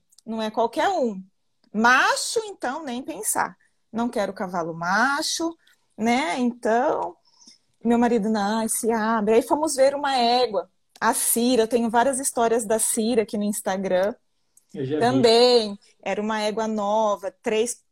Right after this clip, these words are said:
Speaker 1: pra quatro anos, que era domada e não era nada, né? Mais uma vez, uma... eu comprei uma égua traumatizada, uma égua arisca,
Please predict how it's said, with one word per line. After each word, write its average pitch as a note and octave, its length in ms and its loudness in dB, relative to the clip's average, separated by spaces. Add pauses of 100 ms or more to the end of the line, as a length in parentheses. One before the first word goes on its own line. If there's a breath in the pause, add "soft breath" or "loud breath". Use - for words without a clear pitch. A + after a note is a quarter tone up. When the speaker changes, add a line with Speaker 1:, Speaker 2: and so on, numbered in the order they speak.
(200)
Speaker 1:
pra A3 200 -2
quatro A3 480 -2
anos, A3 580 0
que B3 140 -2
era A#3+ 260 2
domada A3 1040 -2
e B3 120 -4
não A#3 160 -2
era A3 220 2
nada, A#3 480 0
né? D4 220 -4 (1120)
Mais A3+ 340 0
uma A#3 220 0
vez, G#3+ 440 0
uma... A3+ 220 -6
eu B3+ 180 -2
comprei C4 500 2
uma C#4+ 220 0
égua C4+ 460 2 (720)
traumatizada, G#3 1000 4
uma G#3+ 220 -4
égua G3+ 220 -4
arisca, A#3+ 640 -8